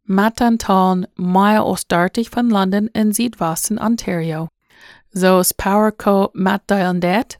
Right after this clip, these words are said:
de grondarbeit wordt doorgebracht zal zijn van Major Construction, is een van de grootste, van de grootste grondparks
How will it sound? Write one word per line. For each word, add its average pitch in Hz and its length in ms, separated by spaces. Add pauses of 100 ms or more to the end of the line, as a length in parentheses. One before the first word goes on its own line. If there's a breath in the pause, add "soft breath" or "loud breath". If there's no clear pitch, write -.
de 175 300
grondarbeit 220 1000
wordt 190 480
doorgebracht 220 760
zal 180 220
zijn 180 400
van 233 260
Major 180 380
Construction, 180 720 (380 loud breath)
is - 240
een 240 300
van 190 200
de 175 200
grootste, 285 760
van 196 180
de 190 160
grootste 247 720 (360)
grondparks 220 1000